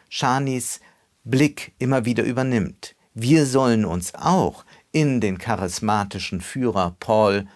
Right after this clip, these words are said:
verlieben. Und wir tun es. Und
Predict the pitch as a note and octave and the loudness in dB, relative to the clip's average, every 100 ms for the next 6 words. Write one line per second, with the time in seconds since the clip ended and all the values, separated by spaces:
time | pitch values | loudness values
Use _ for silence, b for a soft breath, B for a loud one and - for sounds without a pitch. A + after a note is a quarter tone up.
0 | B - B2 A#2+ D#3+ - F2 - B2 - | B -2 0 0 -2 -6 -14 -6 -4 0
1 | G#2 - G3 A2 F2 - - - - B | 0 0 0 0 -2 -10 -14 -18 -20 B
2 | B B C3+ C3+ - | B B 2 2 -2